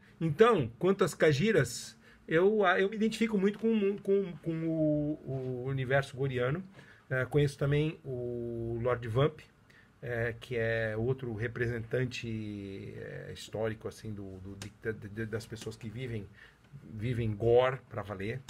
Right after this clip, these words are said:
tá? São os, os que vivem como estilo de vida. E são, pra mim, são referências. E quando eu os visito,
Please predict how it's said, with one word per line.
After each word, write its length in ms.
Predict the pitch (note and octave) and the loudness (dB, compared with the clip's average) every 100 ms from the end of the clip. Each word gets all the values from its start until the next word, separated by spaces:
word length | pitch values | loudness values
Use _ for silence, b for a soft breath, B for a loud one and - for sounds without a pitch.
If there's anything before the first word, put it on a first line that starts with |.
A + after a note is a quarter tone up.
| - | -16
tá? 160 | A#2+ A#2 | -12 -12
São 260 | - A2 G2+ | -10 -8 -8
os, 340 | - - - - - _ _ _ _ - | -12 -20 -20 -20 -20 _ _ _ _ -20
os 80 | - | -20
que 180 | - F#2 - _ _ _ _ _ _ _ - - - | -14 -16 -16 _ _ _ _ _ _ _ -20 -20 -14
vivem 320 | G#2 A2 C#3+ B2+ | -2 2 2 2
como 140 | C3 | 0
estilo 300 | A2+ C3 A2+ | -2 -2 -2
de 100 | A#2 | -2
vida. 340 | A2 C#3 E3 D#3 - b b b - | 0 0 0 -4 -16 b b b -6
E 140 | C#3 | -4
são, 280 | - F3 F#3 | 0 0 2
pra 140 | F#3 | 2
mim, 100 | E3+ | 2
são 140 | E3+ F3+ | 2 2
referências. 560 | F3 G#3 F3 D3+ A#2+ | 4 4 2 0 -4
E 60 | A2 | -2
quando 220 | D#3+ E3+ | -2 2
eu 140 | D#3 D3+ | 4 4
os 200 | D#3 C3+ | 2 0
visito, 680 | D#3 C3+ C#3+ C#3+ G3 G3+ | -2 2 2 2 0 -2